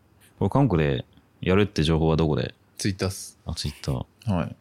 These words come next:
Speaker 1: これ、マスターズ、今回ありますからね。
Speaker 2: はい。ありますね。
Speaker 1: なんか何やらゴールデンカーペットで、日本でイベントをやるとかやらないとか、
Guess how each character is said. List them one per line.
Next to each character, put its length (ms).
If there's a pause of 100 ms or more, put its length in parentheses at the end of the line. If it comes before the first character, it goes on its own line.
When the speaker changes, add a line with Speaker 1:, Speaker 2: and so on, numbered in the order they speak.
(360)
Speaker 1:
こ 120
れ、 380
マ 180
ス 80
タ 80
ー 40
ズ、 480 (540)
今 120
回 140
あ 60
り 60
ま 60
す 80
か 60
ら 80
ね。 220 (260)
Speaker 2:
は 200
い。 100 (760)
あ 20
り 60
ま 120
す 100
ね。 40
Speaker 1:
な 40
ん 20
か 100
何 180
や 80
ら 100
ゴ 220
ー 40
ル 60
デ 200
ン 160 (580)
カ 140
ー 40
ペ 100
ッ 40
ト 180
で、 240 (360)
日 100
本 260
で 220 (100)
イ 120
ベ 120
ン 100
ト 220
を 80
や 120
る 100
と 100
か 100
や 80
ら 100
な 120
い 40
と 100
か、 220